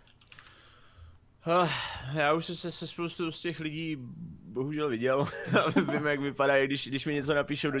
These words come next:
chatu, tak si pak dokážu představit jejich obličej. A hele, asi to je celkově tím mým přístupem k tomu. A je to takovej, je to taková symbioza, prostě já vím, že ty lidi tak rádi u mě vypnou a já vím, že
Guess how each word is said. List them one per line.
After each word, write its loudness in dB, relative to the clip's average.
chatu, -2
tak 0
si -6
pak 2
dokážu 2
představit 0
jejich 0
obličej. 0
A 6
hele, 2
asi -4
to 0
je 4
celkově -2
tím -6
mým -4
přístupem -4
k -16
tomu. -4
A 2
je 0
to -4
takovej, 2
je -14
to -2
taková 4
symbioza, 2
prostě -4
já 6
vím, -2
že -6
ty -4
lidi 0
tak 0
rádi 2
u -2
mě -2
vypnou 0
a 6
já 6
vím, -4
že 2